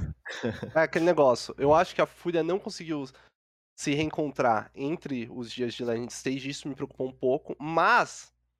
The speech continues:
Speaker 2: ali, quando chega nos playoffs, você ainda tem um tempinho, né, de estudar alguns adversários e possíveis adversários, até porque o chaveamento te permite isso, né?
Speaker 1: Uhum.
Speaker 2: Diferente do sistema suíço. O sistema suíço não te permite prever, muitas vezes.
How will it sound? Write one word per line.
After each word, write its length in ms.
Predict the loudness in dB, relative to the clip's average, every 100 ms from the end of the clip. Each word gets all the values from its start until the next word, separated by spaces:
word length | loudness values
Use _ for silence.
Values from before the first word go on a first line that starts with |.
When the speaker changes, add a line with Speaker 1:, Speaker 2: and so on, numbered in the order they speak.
| _ _ _ _ _ _
Speaker 2:
ali, 320 | -4 -4 -8
quando 220 | -6 -8
chega 300 | -6 -4 -4
nos 100 | -6
playoffs, 400 | -4 0 0 -2
você 80 | -8
ainda 160 | -6
tem 140 | -6 -8
um 60 |
tempinho, 520 | -8 -10 -10 -10 -10 -8
né, 140 | -10
de 80 | -12
estudar 260 | -18 -2
alguns 320 | -2 0 -6 -6
adversários 580 | -8 -6 -2 -2 -2
e 60 | -4
possíveis 420 | -6 -6 -6 -2
adversários, 460 | -2 0 2 2 2
até 160 | 0
porque 140 | 0 0
o 20 |
chaveamento 580 | 2 4 4 4 2 -2
te 120 | 0
permite 480 | 0 0 -4 -6 -6
isso, 180 | -4 -2
né? 140 | -2 -2 -8
Speaker 1:
Uhum. 120 | -6
Speaker 2:
Diferente 500 | -2 2 4 2 -2
do 100 | -8
sistema 320 | -4 0 0
suíço. 480 | 0 -2 0 -2 -4
O 320 | -8 _ _
sistema 200 | -8 -6
suíço 280 | -6 -8 -8
não 400 | -8 2 4 4
te 160 | 2 0
permite 600 | 2 2 -2 -4 -10 -12 -14 _ _ 4
prever, 500 | 4 6 2 0 -4 -14
muitas 320 | -8 0 2
vezes. 160 | 2